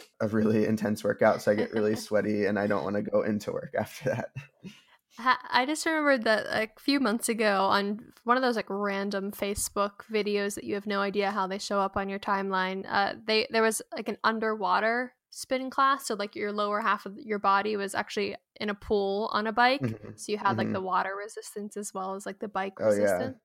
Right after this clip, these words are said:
Speaker 1: That's gotta be crazy. I'm just thinking about that now. <laughs>
Speaker 2: Yeah, it's weird. <laughs>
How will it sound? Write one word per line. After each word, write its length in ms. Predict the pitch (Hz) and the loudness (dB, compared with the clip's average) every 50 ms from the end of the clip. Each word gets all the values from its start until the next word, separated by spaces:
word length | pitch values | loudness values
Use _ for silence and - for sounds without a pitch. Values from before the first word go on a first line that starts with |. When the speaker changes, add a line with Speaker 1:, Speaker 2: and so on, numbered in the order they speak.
| _ _ - | _ _ -4
Speaker 1:
That's 200 | - 113 110 - | -4 -4 -2 -2
gotta 240 | - - 110 113 107 | -2 0 0 0 0
be 360 | 104 107 110 110 110 110 113 - - _ _ - | 0 0 0 0 0 -2 -4 -8 -14 _ _ -10
crazy. 420 | - - 107 107 104 110 110 107 104 | -6 -2 -2 -2 -2 -2 -4 -4 -2
I'm 160 | 110 117 110 | -2 -2 -4
just 140 | 110 110 - | -4 -6 -8
thinking 240 | 110 107 - - | -10 -10 -8 -8
about 220 | 107 107 - - - | -6 -6 -6 -6 -6
that 160 | 107 - - | -8 -6 -4
now. 240 | 117 113 - 113 107 - - _ | -4 -4 -4 -6 -10 -14 -16 _
<laughs> 140 | _ _ | _ _
Speaker 2:
Yeah, 220 | - 214 - - - - - - _ _ _ _ _ _ - | -14 -12 -12 -12 -14 -18 -20 -20 _ _ _ _ _ _ -16
it's 200 | 220 - - - | -14 -14 -14 -12
weird. 260 | - - - - - - | -12 -12 -12 -14 -14 -12
<laughs> 40 | - | -10